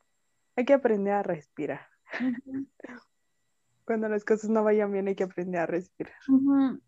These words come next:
Speaker 2: Ver
Speaker 1: De
Speaker 2: así
Speaker 1: hecho, esta
Speaker 2: como
Speaker 1: semana tuve así un colapso horrible el lunes. Yo me sentía fatal. Dije, "Ya me quiero morir, ya basta".
Speaker 2: ¿Por
Speaker 1: Porque
Speaker 2: qué?
Speaker 1: no, porque no, me faltaban tres materias por inscribir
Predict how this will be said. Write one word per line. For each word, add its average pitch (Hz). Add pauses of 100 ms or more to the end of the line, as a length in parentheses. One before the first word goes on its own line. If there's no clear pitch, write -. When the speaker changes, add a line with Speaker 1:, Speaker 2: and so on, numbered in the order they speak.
(360)
Speaker 2:
Ver 233
Speaker 1:
De 277
Speaker 2:
así -
Speaker 1:
hecho, 285
esta 330
Speaker 2:
como -
Speaker 1:
semana 254
tuve 254
así 226
un 247
colapso 247
horrible 233
el 254
lunes. 226
Yo 220
me 233
sentía 233
fatal. 220
Dije, 226
"Ya 240
me 285
quiero 349
morir, 247
ya 247
basta". 247 (1900)
Speaker 2:
¿Por 240
Speaker 1:
Porque -
Speaker 2:
qué? 294 (440)
Speaker 1:
no, 285 (160)
porque 285
no, 294
me 254
faltaban 277
tres 330
materias 311
por 240
inscribir 220